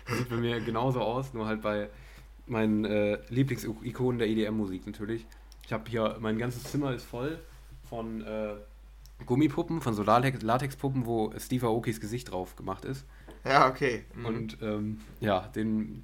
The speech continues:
Speaker 1: äh, mit dem mach ich dann immer, ähm, interessante Sachen.
Speaker 2: Okay,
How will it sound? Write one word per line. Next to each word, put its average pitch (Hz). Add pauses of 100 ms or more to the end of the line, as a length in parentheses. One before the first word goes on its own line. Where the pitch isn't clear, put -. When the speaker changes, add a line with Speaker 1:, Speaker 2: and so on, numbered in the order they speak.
Speaker 1:
äh, 101
mit 98
dem 107
mach 107
ich 107
dann 107
immer, 101 (880)
ähm, 92 (480)
interessante 107
Sachen. 98 (500)
Speaker 2:
Okay, 127